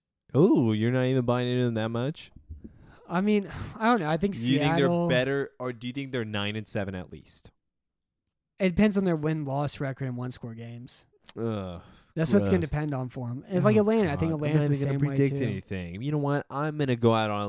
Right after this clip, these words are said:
Speaker 1: limb here. They're eight and eight. Bada bing, bada boom. Get them outta here.
Speaker 2: Get them <laughs> outta here.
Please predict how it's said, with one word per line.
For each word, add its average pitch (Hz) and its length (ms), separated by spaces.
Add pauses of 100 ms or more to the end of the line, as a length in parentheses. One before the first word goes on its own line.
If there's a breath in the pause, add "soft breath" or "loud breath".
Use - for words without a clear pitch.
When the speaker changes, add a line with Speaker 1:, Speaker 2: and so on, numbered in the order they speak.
Speaker 1:
limb 101 200
here. 92 320 (360 soft breath)
They're 143 180
eight 127 180
and 113 80
eight. 107 260 (220)
Bada 120 260
bing, 120 240
bada 104 240
boom. 87 280 (1080)
Get - 160
them 104 160
outta 87 180
here. 82 300 (320)
Speaker 2:
Get 175 180
them 143 160
<laughs> - 160
outta 135 120
here. 139 360